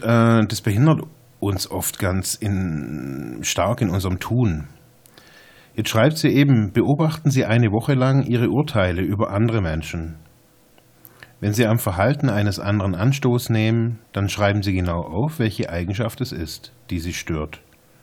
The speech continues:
Schreiben Sie Ihre Ansichten über den Menschen auf, die Ihnen am nächsten stehen.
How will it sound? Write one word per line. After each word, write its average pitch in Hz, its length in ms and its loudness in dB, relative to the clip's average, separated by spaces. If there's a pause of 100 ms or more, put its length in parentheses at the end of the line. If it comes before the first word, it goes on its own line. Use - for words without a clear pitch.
(220)
Schreiben 123 320 4
Sie 117 140 0
Ihre 165 320 2
Ansichten 139 480 0
über 104 160 -2
den 104 100 0
Menschen 110 340 0
auf, 110 280 -4
die - 180 -2
Ihnen 120 140 2
am 107 140 0
nächsten 107 360 -2
stehen. 78 480 -6